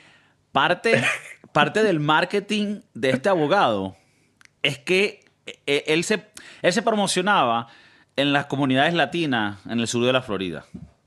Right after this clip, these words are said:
Speaker 1: Pero él se promocionaba con un, como un gringo, que tal vez sí era un gringo, y te hablaba español corcoñaseado para que tú supieras,
Speaker 2: <laughs>
Speaker 1: "Verga, no, este no es un latino, este es un gringo". Entonces,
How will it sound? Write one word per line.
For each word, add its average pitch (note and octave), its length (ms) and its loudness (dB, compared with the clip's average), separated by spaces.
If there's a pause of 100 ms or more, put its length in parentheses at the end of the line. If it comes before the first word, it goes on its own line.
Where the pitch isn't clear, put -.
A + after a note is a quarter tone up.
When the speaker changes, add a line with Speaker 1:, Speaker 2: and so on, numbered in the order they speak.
(680)
Speaker 1:
Pero D#3 280 2
él A3+ 140 2
se E3 120 -2
promocionaba C#3+ 600 0
con B2+ 140 0
un, C3 180 -2
como B2 200 0
un D#3+ 80 -2
gringo, D#3+ 560 0
que F#2 80 -8
tal F#2 200 -4
vez G#2+ 180 -2
sí C3+ 120 -4
era C#3+ 100 0
un D#3+ 100 -4
gringo, C#3 420 -2 (720)
y D#3 100 -4
te D#3 80 0
hablaba F3 500 4
español D#3 680 0
corcoñaseado C#3 1080 0
para C3+ 220 2
que D3 100 -2
tú E3 140 -2
supieras, G#3+ 600 0
Speaker 2:
<laughs> B2+ 100 -4
Speaker 1:
"Verga, D3+ 260 4
no, D#3 120 0
este C3+ 140 -2
no C#3+ 60 2
es D#3 80 0
un G#3+ 100 2
latino, F#3 600 0
este C3 240 -2
es G3+ 80 2
un D4+ 180 0
gringo". E3+ 840 0 (1160)
Entonces, C#3 460 0